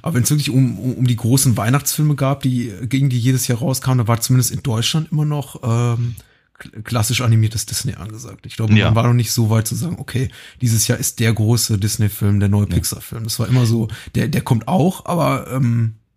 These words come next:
Speaker 2: Ja.
Speaker 1: Haupt-, aber Mulan ist das wichtigere Produkt, was es zu vermarkten gilt.
Speaker 2: Ja, weil, weil natürlich auch, äh, ich glaube, und das, das ist etwas, was sich, glaube ich, bis heute durchzieht,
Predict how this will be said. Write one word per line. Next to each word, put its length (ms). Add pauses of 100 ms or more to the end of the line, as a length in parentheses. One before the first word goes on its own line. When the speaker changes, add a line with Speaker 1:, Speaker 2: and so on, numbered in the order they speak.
(140)
Speaker 2:
Ja. 100
Speaker 1:
Haupt-, 260
aber 160
Mulan 420
ist 140
das 160
wichtigere 400
Produkt, 320
was 100
es 100
zu 60
vermarkten 480
gilt. 220 (380)
Speaker 2:
Ja, 480
weil, 300
weil 160
natürlich 400
auch, 360
äh, 220
ich 120
glaube, 240
und 100
das, 180
das 220
ist 140
etwas, 240
was 80
sich, 100
glaube 180
ich, 80
bis 160
heute 200
durchzieht, 580